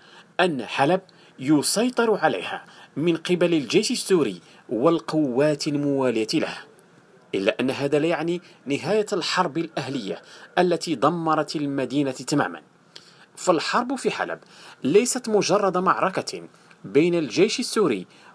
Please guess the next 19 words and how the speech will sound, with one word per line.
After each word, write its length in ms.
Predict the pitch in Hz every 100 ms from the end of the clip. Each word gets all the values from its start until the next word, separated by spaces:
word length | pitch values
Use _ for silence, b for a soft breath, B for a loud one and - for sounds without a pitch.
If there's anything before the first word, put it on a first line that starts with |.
| -
والقوات 800 | 120 170 - - 139 123 202 208
الموالية 540 | 190 170 156 156 170 196
له 260 | 185 165
من 160 | 185 196
جهة، 320 | 135 - - - B B B
والمجموعات 800 | 131 156 160 139 143 143 165 190
المسلحة 600 | 180 165 - - - - 185
المتمردة 720 | 220 185 - 131 92 87 82 - B B B
من 160 | 143
وجهة 340 | 123 147 139 139 151
نظر 280 | 139 135
الحكومة 520 | 139 127 117 - 156 143
السورية 560 | 127 - 147 139 127 - -
من 180 | 202 143
جهة 320 | 98 - 113 -
أخرى. 260 | - - - _ _ _ _ _ _ B B B B B
فالصراع 600 | - 170 - 180 180 226
بداخل 540 | 262 226 185 208 214 202
سوريا 380 | 139 190 -